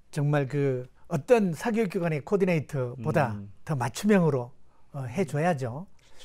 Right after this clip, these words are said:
Speaker 1: 아,
Speaker 2: 음.
Speaker 1: 그래서 저희는 아까도 말씀드렸듯이 진로교육원과 본청에
Speaker 2: 예.
Speaker 1: 진학지도 또는 교육과정 지원센터를
Speaker 2: 예.
Speaker 1: 만들어서 지원단을 꾸려서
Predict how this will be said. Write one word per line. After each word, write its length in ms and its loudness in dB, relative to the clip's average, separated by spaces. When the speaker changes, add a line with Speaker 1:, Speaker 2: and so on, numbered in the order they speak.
Speaker 1:
아, 60 -10
Speaker 2:
음. 220 -2
Speaker 1:
그래서 240 2
저희는 500 6
아까도 240 -2
말씀드렸듯이 840 0
진로교육원과 800 2
본청에 680 -2
Speaker 2:
예. 300 -8
Speaker 1:
진학지도 680 0
또는 180 -2
교육과정 460 2
지원센터를 840 2
Speaker 2:
예. 240 -8
Speaker 1:
만들어서 640 0
지원단을 640 4
꾸려서 480 -2